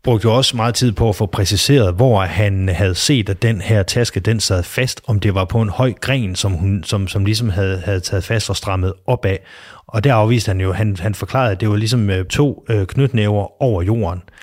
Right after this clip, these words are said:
øh, den, den, øh, øh, sad, sad fast. Så det ryg, den må have, hvor den har strammet, den måtte have strammet omkring Mias hals, det var altså sket, øh, øh, ifølge hans forklaring, umiddelbart inden hun, hun rammer jorden i det her fald.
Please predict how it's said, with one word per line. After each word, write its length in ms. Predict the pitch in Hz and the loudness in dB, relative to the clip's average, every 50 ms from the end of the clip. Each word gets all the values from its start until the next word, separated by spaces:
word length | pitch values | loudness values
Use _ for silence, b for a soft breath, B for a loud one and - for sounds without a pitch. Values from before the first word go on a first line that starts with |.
| B B B B - | B B B B -4
øh, 240 | - 104 98 92 90 - | -2 0 0 0 0 -2
den, 300 | 95 92 92 90 87 85 - _ - | -2 -2 -2 -2 -4 -8 -10 _ -2
den, 220 | 107 98 92 90 | -2 -2 0 -2
øh, 340 | 92 90 87 90 90 90 92 - - | -4 -4 -4 -6 -6 -8 -8 -8 -6
øh, 220 | - 98 95 90 87 | -4 -4 -2 -2 -4
sad, 320 | - - - 95 92 90 | -4 -4 -2 -2 -2 -4
sad 220 | 85 - - 101 90 | -4 -4 -6 -6 -4
fast. 320 | - - 107 107 - - B B B B B B B B B - | -4 -4 -4 -4 -4 -8 B B B B B B B B B -4
Så 160 | - - 107 | -2 0 2
det 220 | 101 127 127 - | 4 2 2 4
ryg, 180 | 123 135 143 - - - - _ _ _ _ _ - | 2 2 2 0 -4 -16 -18 _ _ _ _ _ 0
den 160 | 113 104 98 | 0 2 2
må 120 | 98 92 | 2 2
have, 340 | 90 95 95 95 92 90 90 | 2 2 2 0 0 -2 -2
hvor 200 | 92 98 110 104 | -2 -2 -2 -2
den 100 | 95 98 | 0 -2
har 120 | 90 104 | -2 -2
strammet, 520 | - - - 117 98 98 110 113 110 101 90 | -4 -4 -4 -2 -2 0 2 2 2 0 0
den 280 | 104 92 92 92 87 - _ | -2 -4 -4 -4 -6 -8 _
måtte 260 | - 104 107 120 - - | -2 0 0 0 0 -2
have 100 | 95 90 | -4 -6
strammet 340 | - - 104 107 110 101 | -4 -4 -4 -2 -2 -2
omkring 440 | 98 95 92 - - 113 107 101 95 | -2 -4 -4 -2 -2 -2 0 0 0
Mias 260 | 98 107 113 110 101 | 2 2 2 2 2
hals, 220 | - 110 107 104 - | 0 -2 -2 -2 0
det 120 | - 117 | 0 0
var 60 | 113 | 2
altså 180 | 110 98 - 113 | 2 0 0 -2
sket, 380 | - - - 143 127 104 90 98 | -4 -2 0 0 0 0 0 -2
øh, 360 | 95 95 95 92 92 95 98 98 | -2 -2 -2 -2 -2 -4 -4 -4
øh, 380 | 101 101 92 87 87 90 90 87 b b b b b b b b b b _ _ _ _ | -2 -2 -2 -2 -2 -4 -6 -8 b b b b b b b b b b _ _ _ _
ifølge 240 | - - 117 107 101 | -6 -2 0 2 4
hans 180 | 98 131 143 - | 4 2 2 0
forklaring, 400 | - - - 110 107 110 107 110 | -4 -4 -2 -2 0 0 0 2
umiddelbart 440 | 113 120 120 107 - 104 95 95 98 | 2 2 2 2 0 0 0 0 -2
inden 200 | 101 107 110 107 | 0 0 0 0
hun, 240 | 87 92 104 98 | 0 0 0 0
hun 200 | 90 82 98 98 | 0 0 -2 -2
rammer 300 | 92 87 95 98 101 107 | -2 -2 -2 -2 0 0
jorden 320 | 104 98 98 98 95 87 87 | 2 0 0 0 -2 -2 -4
i 60 | 90 | -4
det 160 | 90 - 98 | -4 -2 -2
her 160 | 87 98 92 | 0 0 -2
fald. 240 | 87 - - 104 - | -2 -2 -4 -6 -6